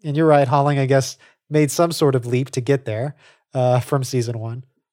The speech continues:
Oh, and after Holling agrees, Shelley runs out. She says, "I-, I'll go find Chris, see if he can set up the gig for tomorrow." <laughs> And Holling says, "Tomorrow?" She says, "Well, it's probably too late for tonight." <laughs> Like, she needs to get married now.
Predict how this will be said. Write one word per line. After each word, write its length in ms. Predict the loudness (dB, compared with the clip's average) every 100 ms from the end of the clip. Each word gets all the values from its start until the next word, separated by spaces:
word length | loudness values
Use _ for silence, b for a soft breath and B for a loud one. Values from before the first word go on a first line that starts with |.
| _ _
Oh, 200 | 6 6
and 100 | 4
after 300 | 2 4 4
Holling 360 | 4 4 4
agrees, 680 | 2 0 2 4 4 0 -4 -8
Shelley 380 | 0 4 4
runs 280 | 4 2 4
out. 260 | 4 4 2
She 160 | -4
says, 460 | -2 2 2 0 -4
"I-, 120 | -12 -2
I'll 140 | 0
go 140 | 4 4
find 300 | 4 0 0
Chris, 440 | 2 2 2 -6
see 180 | -8 -2
if 120 | 0
he 80 | 0
can 100 | -6
set 180 | -2 0
up 80 | 0
the 80 | 0
gig 200 | 0 0
for 120 | -2
tomorrow." 600 | 0 0 2 2 0 -6 b b _
<laughs> 140 | -4
And 280 | -2 -4 -6 b b b
Holling 360 | 2 2 2 -2
says, 300 | -2 -4 -4
"Tomorrow?" 680 | -2 2 4 6 4 2 -2 B B B
She 140 | -6
says, 220 | -2 2
"Well, 100 | 2
it's 80 | 2
probably 300 | 4 4 4
too 160 | 2 4
late 180 | 4
for 100 | 2
tonight." 520 | -2 0 0 0 -2 -6 -8
<laughs> 140 | -2
Like, 160 | 0 0
she 140 | -2
needs 180 | -6 -6
to 40 | -2
get 160 | -2
married 360 | 2 2 0 -2
now. 440 | -2 -2 -2 -10